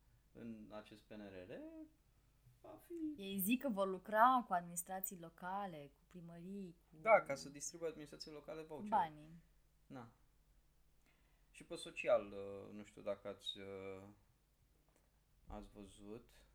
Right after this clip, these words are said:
Speaker 1: um, zicea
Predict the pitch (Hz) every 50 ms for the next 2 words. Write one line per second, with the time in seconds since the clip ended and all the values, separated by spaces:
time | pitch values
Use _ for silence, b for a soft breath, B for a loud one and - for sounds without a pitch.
0 | - - - - - - - - - - - - - - - - - - - -
1 | _ - - 104 104 101 101 101 101 101 101 101 101 101 101 101 101 104 104 107
2 | - - - 113 107 107 104 107 104 - - - 113 110 107 110 110 110 110 110
3 | 107 107 107 107 110